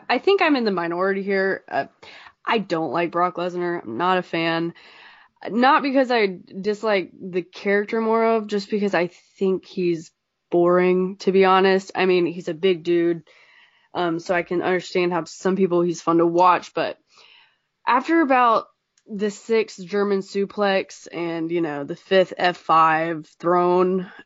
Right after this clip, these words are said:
<sighs> I just, I'm, I'm over it. And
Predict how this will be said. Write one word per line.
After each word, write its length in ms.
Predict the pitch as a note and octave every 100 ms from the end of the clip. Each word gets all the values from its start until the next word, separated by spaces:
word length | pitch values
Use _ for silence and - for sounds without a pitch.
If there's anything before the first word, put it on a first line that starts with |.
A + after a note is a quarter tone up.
| -
<sighs> 300 | - - -
I 100 | -
just, 320 | F#3 F#3 - -
I'm, 200 | C#3+ F#3
I'm 160 | F3+ F#3+
over 320 | G3 F#3 F#3
it. 220 | E3+ D#3 - -
And 540 | F#3 F#3 F3+ F3+ E3